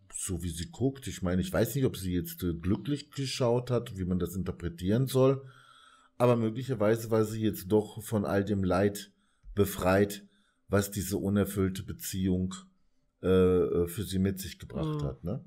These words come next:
Speaker 1: Und sie stand ja sowieso auch total im Mittelpunkt als Maikönigin, ne?
Speaker 2: Ja, das ist ja das Interessante, ne? Irgendwie ist ja dann doch was Besonderes
Speaker 1: Mhm.
Speaker 2: erstmal, ne?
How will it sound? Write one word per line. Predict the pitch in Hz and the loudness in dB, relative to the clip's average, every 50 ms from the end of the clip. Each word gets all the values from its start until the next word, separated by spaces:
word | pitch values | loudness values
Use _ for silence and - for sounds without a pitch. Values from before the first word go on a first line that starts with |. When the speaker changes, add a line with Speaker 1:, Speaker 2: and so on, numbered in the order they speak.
| - _ _ _ _ _ _ _ _ _ _ _ _ _ - - _ _ _ _ _ | -18 _ _ _ _ _ _ _ _ _ _ _ _ _ -20 -20 _ _ _ _ _
Speaker 1:
Und | - 101 101 101 | 0 0 0 0
sie | 120 | -2
stand | 117 - - - 123 123 127 | -4 -2 2 2 2 2 2
ja | 127 113 | 0 0
sowieso | 113 123 117 123 113 92 95 139 131 | 0 -2 -6 -6 -8 -4 -2 0 2
auch | 120 101 - - - _ _ _ _ _ _ _ _ _ _ _ - | 2 0 -2 -8 -20 _ _ _ _ _ _ _ _ _ _ _ -4
total | - 120 - - 135 131 135 139 | -4 -4 2 4 6 6 6 6
im | 131 | 6
Mittelpunkt | 127 135 - 139 139 - - - 101 92 92 85 | 4 2 2 2 -4 -4 -2 -4 -4 -2 0 0
als | 85 82 82 - | 0 0 -2 -4
Maikönigin, | - 78 80 82 82 - 90 82 80 80 78 73 - 76 80 82 82 - | -4 -4 -4 -4 -6 -6 -6 -4 -4 -4 -6 -6 -6 -6 -6 -6 -8 -8
ne? | 92 92 101 123 139 - - - - _ _ _ _ - _ - - _ _ _ - | -6 -4 -4 -4 -6 -10 -18 -20 -20 _ _ _ _ -20 _ -20 -20 _ _ _ -4
Speaker 2:
Ja, | 180 175 196 | 2 4 4
das | 214 220 | 4 2
ist | 196 | 0
ja | 240 | -2
das | 202 160 | -2 -2
Interessante, | 165 180 185 160 - 185 208 214 - 151 | -2 -4 -4 -2 0 0 0 0 -2 -2
ne? | 143 156 - | -2 0 0
Irgendwie | 202 185 190 190 | 2 0 0 0
ist | 196 156 170 | -2 -2 -2
ja | |
dann | 180 185 175 | -2 -2 -2
doch | 175 208 - - | -4 -6 -4 -4
was | 208 175 - | -6 -6 -4
Besonderes | - 165 156 175 202 226 233 - | -8 -4 -2 -2 -2 -2 -4 -6
Speaker 1:
Mhm. | - 233 | -6 -4
Speaker 2:
erstmal, | 226 220 226 - - 247 254 247 226 | -2 -2 -2 -2 -2 -2 -2 -2 -2
ne? | 190 202 240 285 302 | -2 -4 -4 -6 -8